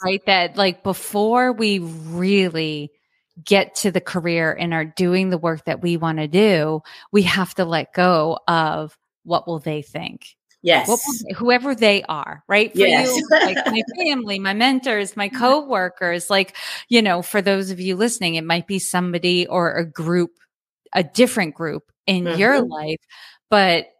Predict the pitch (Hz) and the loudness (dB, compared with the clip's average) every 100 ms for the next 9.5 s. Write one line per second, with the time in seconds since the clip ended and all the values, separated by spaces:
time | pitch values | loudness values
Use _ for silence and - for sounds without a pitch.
0 | 202 202 - 220 233 208 185 190 185 180 | -2 -2 2 2 4 2 0 2 2 0
1 | 175 165 165 - 180 180 165 - 156 151 | -2 -2 -4 -2 -2 -2 -2 -4 -4 -4
2 | 151 147 _ _ 165 175 180 160 160 151 | -8 -12 _ _ 0 0 0 -4 -4 -4
3 | _ 185 175 160 156 - _ _ _ - | _ 2 2 0 -4 -10 _ _ _ -6
4 | 160 - 262 240 196 175 156 170 175 175 | 0 0 2 2 4 2 2 2 4 6
5 | 170 - 233 339 175 165 170 - 190 175 | 4 4 4 4 2 -2 -6 -2 0 0
6 | 180 175 175 175 - 185 175 190 185 - | 0 0 -2 -4 0 0 2 2 0 0
7 | 190 175 - 190 180 - 165 160 - _ | 0 0 2 2 2 0 -2 -2 -8 _
8 | _ 175 175 - - 165 - 170 165 160 | _ -2 0 0 -4 -4 0 2 2 2
9 | 156 - 151 151 - | -2 -4 -4 -2 -6